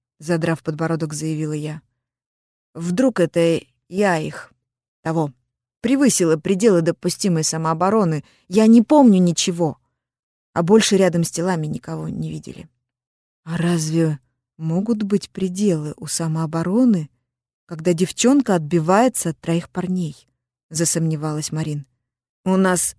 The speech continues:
и не такое может быть. Вот и прячусь теперь. От греха подальше". "А ты крута, оказывается", — одобрительно кивнул Владимир,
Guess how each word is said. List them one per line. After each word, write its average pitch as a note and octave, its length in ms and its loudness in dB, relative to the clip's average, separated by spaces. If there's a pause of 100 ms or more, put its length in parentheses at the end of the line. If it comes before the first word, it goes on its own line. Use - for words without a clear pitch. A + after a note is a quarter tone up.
и F#3+ 80 0
не F#3 140 2
такое D#3+ 420 -4
может D#3+ 300 -8
быть. - 340 -14 (580)
Вот G#3+ 220 -2
и D#3 60 -4
прячусь E3 420 -6
теперь. - 340 -16 (580)
От D#3+ 120 -8
греха D#3+ 340 -2
подальше". - 540 -10 (800)
"А E3 200 2
ты F3+ 280 0
крута, F#3+ 640 2
оказывается", — D#3 880 -4 (420)
одобрительно E3 720 2
кивнул E3 400 0
Владимир, E3 580 2